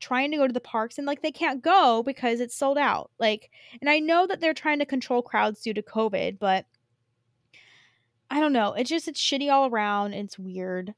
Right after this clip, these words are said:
I don't like it. And I don't know. It, it's just my personal opinion. Like, I think that if someone, you know, who was more educated, you know, about it than, like, me, like, talked to me about it, like, I might have, I might understand it more. But, you know,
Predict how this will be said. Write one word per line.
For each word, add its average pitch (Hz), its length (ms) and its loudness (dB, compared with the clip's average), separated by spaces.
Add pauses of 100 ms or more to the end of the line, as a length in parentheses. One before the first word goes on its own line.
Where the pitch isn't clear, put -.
I 226 80 -6
don't 240 180 -2
like 180 260 -6
it. 185 420 -6
And 190 400 -8 (300)
I 254 100 -4
don't 208 120 -2
know. 185 200 -6 (180)
It, 294 200 0
it's 339 140 -4
just 403 180 -2
my 220 220 4
personal - 420 -10
opinion. 190 360 -12
Like, 208 160 -8
I 294 100 2
think 381 180 -4
that 415 160 2
if 339 140 2
someone, 226 640 0
you 233 100 -2
know, 208 180 2
who 214 260 -2
was 202 220 -4
more 190 760 -2
educated, 233 680 0 (160)
you 277 100 0
know, 285 180 6
about 285 280 4
it 311 180 2
than, 226 160 2
like, 196 240 -2
me, 202 240 -4
like, 202 160 0
talked - 240 -10
to 226 80 -6
me 233 60 0
about 240 240 6
it, - 80 2
like, 208 140 -2
I 190 100 -2
might 190 260 -4
have, 214 140 -6
I 202 180 -4 (120)
might 190 260 -4
understand 202 420 -6
it - 80 -8
more. 196 400 -2 (420)
But, 262 260 8 (240)
you 285 80 2
know, 254 360 2